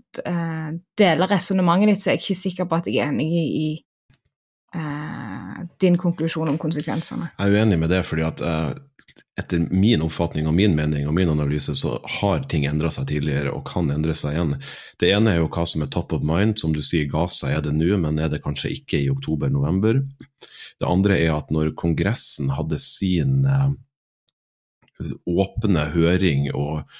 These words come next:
Speaker 2: der de fortalte om hva de hadde funnet i sin granskning om sjette januar, som var veldig mye nytt, som var ekstremt ille for, eh, for, og inkriminerende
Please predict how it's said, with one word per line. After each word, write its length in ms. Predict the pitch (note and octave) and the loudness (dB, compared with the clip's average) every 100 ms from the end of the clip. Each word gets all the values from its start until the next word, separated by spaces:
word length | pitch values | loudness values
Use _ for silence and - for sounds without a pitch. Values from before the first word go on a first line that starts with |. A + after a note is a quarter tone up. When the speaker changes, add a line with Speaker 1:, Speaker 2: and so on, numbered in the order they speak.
| - - - | -18 -10 -2
Speaker 2:
der 80 | |
de 80 | E2 | -2
fortalte 580 | - C#2 F2+ F#2 - C#2+ | -2 -2 0 0 -2 -4
om 120 | D#2+ | -2
hva 120 | E2+ | 0
de 80 | E2 | 2
hadde 160 | D#2+ D#2+ | 2 0
funnet 560 | - F#2 F#2 F2+ D#2 | 0 4 4 4 2
i 40 | - | 0
sin 500 | - - G#2+ F2+ C2+ | -2 0 0 2 2
granskning 640 | D2+ D#2 E2 - F2+ D2+ | 0 0 0 0 0 0
om 80 | D2 | 0
sjette 320 | - D#2+ D#2+ | -2 0 0
januar, 360 | C#2+ D#2 F2 C#2 | 2 2 0 -2
som 160 | C#2+ | -2
var 240 | D2+ C#2+ C#2 - - - - - - - | -2 -4 -6 -16 -20 -20 -20 -18 -14 -2
veldig 360 | F2+ A2 A#2+ | 2 4 4
mye 240 | E2 E2+ D#2+ | 4 4 4
nytt, 240 | D#2+ - - | 2 -2 -8
som 360 | - - D2+ | -6 -6 -4
var 320 | D#2 D2 C#2 - - | -2 -2 -4 -8 -12
ekstremt 600 | - - - A2+ D2 - | -8 -6 0 0 0 -4
ille 280 | - E2+ C#2+ | -2 -2 -2
for, 180 | - - C#2 | -4 -6 -4
eh, 440 | C#2+ C#2+ C#2 C#2 | -4 -2 -2 -4
for, 160 | - - | -6 -8
og 240 | D2 D#2 | -6 -2
inkriminerende 760 | F2 E2 D#2+ D#2+ D#2+ D#2+ C#2 | -2 0 0 0 0 0 -2